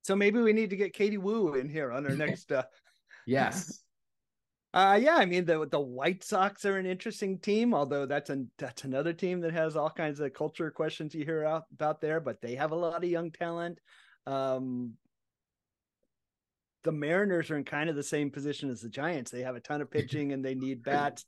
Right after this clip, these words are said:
Speaker 2: You don't have to beg
Speaker 1: Um,
Speaker 2: Farhan to trade with the Mariners.
Speaker 1: You do not. He and Jerry know how to trade with each other. Uh, the Juan Soto story is gonna kinda hover out there this year. There's a lot of interesting <laughs> stuff that is gonna happen this winter.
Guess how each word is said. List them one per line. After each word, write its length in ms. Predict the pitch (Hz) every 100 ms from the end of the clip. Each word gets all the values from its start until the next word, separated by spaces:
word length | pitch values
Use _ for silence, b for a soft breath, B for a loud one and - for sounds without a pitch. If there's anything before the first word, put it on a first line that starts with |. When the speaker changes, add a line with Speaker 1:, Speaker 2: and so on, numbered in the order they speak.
| -
Speaker 2:
You 60 | 170
don't 80 |
have 80 | 214
to 80 | 220
beg 240 | 160 190
Speaker 1:
Um, 140 | 147 151
Speaker 2:
Farhan 320 | 170 160 147
to 80 | 127
trade 260 | - 139
with 140 | 123 120
the 80 | 113
Mariners. 600 | 110 104 95 90 - 165
Speaker 1:
You 160 | 190
do 220 | 165 220
not. 420 | 247 302 247 160 202
He 200 | 190 214
and 120 | 196
Jerry 380 | 196 208 208 202
know 220 | 185 220
how 160 | 233
to 100 | 220
trade 320 | 214 240 226 220
with 140 | 160
each 180 | 131 165
other. 300 | 139 117 110 b b -
Uh, 300 | 135 135 139
the 100 | 156
Juan 300 | 160 190 190
Soto 440 | 202 190 240 240
story 440 | - - 185 233
is 80 | 233
gonna 220 | - 226
kinda 240 | 214 220 208
hover 360 | 190 202 220
out 220 | 208 220 220
there 160 | 220
this 240 | 214 226 202
year. 260 | 214 226 b b _ _ 175
There's 260 | 208 269
a 80 | 349
lot 400 | 277 208 190 190
of 80 | 190
interesting 580 | 175 165 190 - - 226
<laughs> 140 | -
stuff 280 | - 175 143 - b b -
that 120 | 143
is 120 | 143
gonna 260 | - 165 156
happen 380 | 160 143 143 127
this 200 | 120 -
winter. 380 | 117 101 -